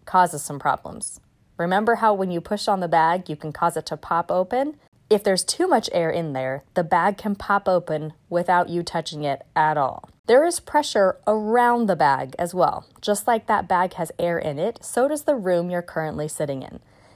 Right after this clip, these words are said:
Yeah, the furniture is probably solid, but everything from the floor to the ceiling is air, which is a gas. All of those particles will push on all the surfaces around them.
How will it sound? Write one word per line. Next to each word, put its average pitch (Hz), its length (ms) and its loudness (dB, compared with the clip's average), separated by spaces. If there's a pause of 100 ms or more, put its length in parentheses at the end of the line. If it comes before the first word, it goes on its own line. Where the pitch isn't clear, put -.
(100)
Yeah, 254 380 4
the 233 100 2
furniture 277 500 0
is 160 160 -4
probably 151 500 -2
solid, 135 540 -2
but - 240 0
everything 214 480 0
from 190 220 -4
the 151 100 0
floor 190 400 2
to 196 120 -6
the 156 100 -4
ceiling 240 540 -4 (380)
is 170 260 -4
air, - 360 0 (180)
which 170 180 0
is 165 100 -6
a 220 60 0
gas. - 420 2 (260)
All 254 220 8
of 220 160 2
those 247 260 2
particles 170 680 -2
will 196 220 2
push - 560 -4
on 185 280 0
all 208 140 6
the 196 120 -2
surfaces 160 580 -4
around 147 260 -2
them. - 220 -18